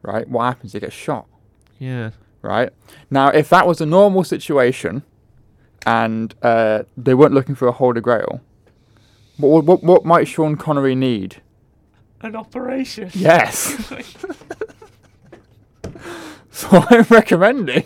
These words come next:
Speaker 1: <laughs> Operation.
Speaker 2: The amount of legwork, Corey,
Speaker 1: Yeah.
Speaker 2: that you have to do is criminal.
Speaker 1: <laughs> But with
Speaker 2: The
Speaker 1: real
Speaker 2: amount
Speaker 1: electric
Speaker 2: of
Speaker 1: shocks.
Speaker 2: Yay! The amount of legwork, <laughs> Corey, that you have to do.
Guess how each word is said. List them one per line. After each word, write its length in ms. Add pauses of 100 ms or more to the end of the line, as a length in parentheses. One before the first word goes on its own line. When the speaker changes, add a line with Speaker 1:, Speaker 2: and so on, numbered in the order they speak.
(600)
Speaker 1:
<laughs> 560
Operation. 800
Speaker 2:
The 120
amount 300
of 60
legwork, 600
Corey, 240
Speaker 1:
Yeah. 100
Speaker 2:
that 100
you 60
have 160
to 120
do 220
is 140
criminal. 560
Speaker 1:
<laughs> 340 (160)
But 120
with 200
Speaker 2:
The 80
Speaker 1:
real 340
Speaker 2:
amount 100
Speaker 1:
electric 400
Speaker 2:
of 60
Speaker 1:
shocks. 380
Speaker 2:
Yay! 1500 (100)
The 140
amount 320
of 80
legwork, 540
<laughs> 0
Corey, 340 (120)
that 200
you 60
have 220
to 100
do. 140